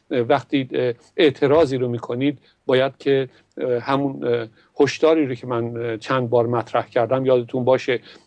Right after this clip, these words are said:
که، اه، به هر شکلی در این مواقع خودتون رو نجات بدید،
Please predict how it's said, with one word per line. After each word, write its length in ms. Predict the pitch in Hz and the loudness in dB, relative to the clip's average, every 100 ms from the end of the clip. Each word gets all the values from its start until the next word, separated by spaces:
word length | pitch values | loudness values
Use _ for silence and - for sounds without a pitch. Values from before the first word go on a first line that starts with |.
| _ - | _ -12
که، 380 | - 127 120 120 135 | -2 2 2 -2 -4
اه، 240 | 123 120 123 - _ _ | -2 -2 -4 -14 _ _
به 120 | 139 151 | -4 0
هر 200 | 180 175 | 0 -2
شکلی 640 | - 208 196 - 151 123 _ _ | -2 0 0 -2 -12 -12 _ _
در 120 | 156 139 | 0 0
این 140 | 135 | -2
مواقع 560 | 135 123 123 113 143 139 _ _ - | -6 -2 -2 2 2 0 _ _ -12
خودتون 480 | 127 185 151 147 139 | 0 2 2 -2 -4
رو 20 | |
نجات 420 | 135 120 135 123 - | -6 -2 -2 -2 -8
بدید، 360 | 120 120 107 | -10 -10 -14